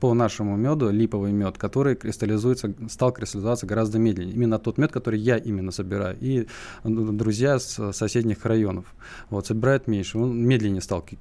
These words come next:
кристаллизоваться. Ну вот. В принципе, э,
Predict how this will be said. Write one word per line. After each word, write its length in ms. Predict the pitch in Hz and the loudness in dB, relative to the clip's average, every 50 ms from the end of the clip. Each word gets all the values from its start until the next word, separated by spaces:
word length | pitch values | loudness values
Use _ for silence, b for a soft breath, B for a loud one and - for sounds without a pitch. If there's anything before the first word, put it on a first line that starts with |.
| - | -16
кристаллизоваться. 760 | - 101 104 - - 98 95 95 101 98 92 95 - - - - B B B B B B B B - | -10 -10 -4 -2 -2 0 0 2 2 2 0 -2 -4 -6 -12 -14 B B B B B B B B 0
Ну 180 | 113 113 117 110 | 2 2 4 4
вот. 180 | 107 101 - - | 2 2 0 0
В 20 | - | 2
принципе, 480 | 175 196 226 220 226 190 - 185 160 - | 4 4 6 4 4 4 4 2 2 4
э, 720 | 143 131 131 127 127 123 123 123 123 117 120 120 123 117 | 2 2 4 4 4 4 4 2 2 0 -2 -2 -2 -2